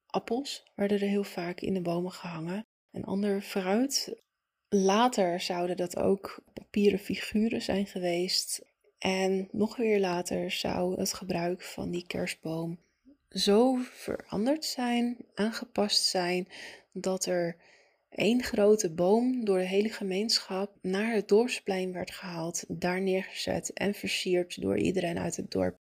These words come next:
En ook dat zou weer voornamelijk een Duits gebruik zijn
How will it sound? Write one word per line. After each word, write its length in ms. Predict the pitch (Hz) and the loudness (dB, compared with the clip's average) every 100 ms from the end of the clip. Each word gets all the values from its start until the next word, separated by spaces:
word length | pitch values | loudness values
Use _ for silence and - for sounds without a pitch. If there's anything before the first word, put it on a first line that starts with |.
| _ - | _ -4
En 440 | 175 185 175 175 - | -2 0 -2 -6 4
ook 260 | 247 247 185 | 4 6 4
dat 320 | 214 285 - | 4 4 0
zou 300 | - 214 202 | 0 2 4
weer 220 | 202 202 | 4 2
voornamelijk 640 | 202 196 196 240 247 202 202 | 0 -4 0 0 2 0 -2
een 180 | 190 185 | -2 2
Duits 320 | 185 233 - | 4 6 4
gebruik 480 | 185 170 165 175 - | 0 -4 -2 -2 -2
zijn 460 | 147 147 202 247 | -2 0 0 0